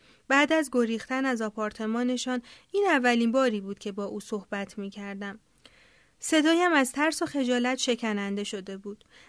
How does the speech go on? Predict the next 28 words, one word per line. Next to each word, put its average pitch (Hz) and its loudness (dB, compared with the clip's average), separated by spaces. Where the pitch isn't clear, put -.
از 247 2
او 269 0
درخواست 233 0
کمک 202 -4
کردم. 196 -10
به 302 2
او 302 6
گفتم 294 0
که 294 -2
تمام 262 0
زندگیم 240 0
را 254 0
وقف 247 -4
می‌کنم 233 -2
تا 220 -6
پولش 233 -4
را 233 -6
پس 220 -6
بدهم. 196 -10
او 226 -4
گفت: 247 0
«همین 339 0
الان 269 2
این 294 0
کار 277 -4
را 269 -2
انجام 214 -2
می‌دم.» 196 -8